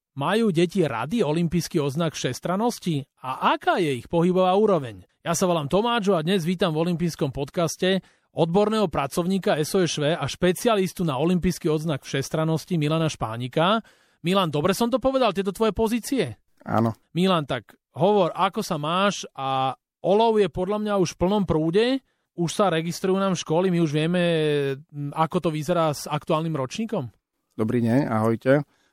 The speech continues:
Speaker 2: Áno, olov už máme v plnom prúde. Máme za sebou školské kolá, ktorých sa nám zúčastnilo tristodeväťdesiatdva škôl. Je to najvyšší počet škôl, odkedy tento projekt vznikol, za čo sme veľmi radi. A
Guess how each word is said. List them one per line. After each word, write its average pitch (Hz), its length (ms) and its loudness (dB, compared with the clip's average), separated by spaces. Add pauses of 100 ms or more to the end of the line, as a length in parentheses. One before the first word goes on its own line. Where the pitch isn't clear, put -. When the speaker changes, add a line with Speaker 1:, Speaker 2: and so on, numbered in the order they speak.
(140)
Speaker 2:
Áno, 117 400 4
olov 113 240 2
už 117 80 -4
máme 113 160 0
v 104 160 -8
plnom 110 240 -8
prúde. 127 480 2 (400)
Máme 110 160 2
za 107 160 -2
sebou 117 240 -4
školské - 480 -8
kolá, 131 480 4 (240)
ktorých 113 240 -8
sa - 160 -10
nám 113 160 0
zúčastnilo 113 560 -6
tristodeväťdesiatdva 110 1040 -6
škôl. 113 480 0 (400)
Je 120 80 -2
to 113 160 -2
najvyšší 123 400 2
počet 117 400 -8
škôl, 117 400 -4
odkedy 120 480 -10
tento 120 240 -2
projekt 110 400 -2
vznikol, 131 560 4 (240)
za 113 160 -6
čo - 80 -6
sme 113 240 -4
veľmi 104 320 0
radi. 113 320 -2 (320)
A 104 480 0